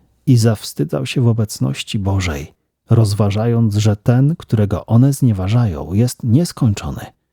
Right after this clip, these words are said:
To też ciężkość ich jest nieskończona. Dlatego powiada święty Jan Chryzostom:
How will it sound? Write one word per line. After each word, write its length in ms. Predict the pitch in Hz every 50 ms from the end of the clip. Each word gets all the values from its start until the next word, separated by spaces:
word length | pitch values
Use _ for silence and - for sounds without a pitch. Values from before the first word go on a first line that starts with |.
| _ _ - - - - - _ -
To 120 | 123 110
też 320 | - 113 95 - - - -
ciężkość 800 | - - 123 147 170 170 - - - - 170 156 - - - - -
ich 320 | - 113 113 - - -
jest 340 | 104 92 90 - - - -
nieskończona. 1080 | 101 92 98 117 143 139 - - - 117 104 101 - - - 64 62 62 - - - - _ _ _ _ _ _ _ _ _ _ _ _ _ _ _ _ _ _ _ _ _ - - - _ -
Dlatego 420 | 110 107 107 - 165 170 170 170
powiada 440 | - - 127 113 139 135 127 135 123
święty 440 | - - - 135 127 127 - - 113
Jan 220 | 107 107 98 90
Chryzostom: 680 | 87 - - - 85 - - - - - - - - -